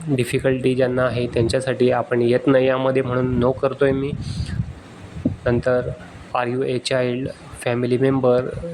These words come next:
of those who died in nineteen eighty-four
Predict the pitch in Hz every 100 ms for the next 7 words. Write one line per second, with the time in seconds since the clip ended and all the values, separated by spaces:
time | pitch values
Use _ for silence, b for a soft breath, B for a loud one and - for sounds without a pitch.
0 | - - - - - - - - - -
1 | - - 123 117 123 120 131 123 - 127
2 | 120 120 120 135 139 127 131 151 151 123
3 | 120 123 120 123 - 127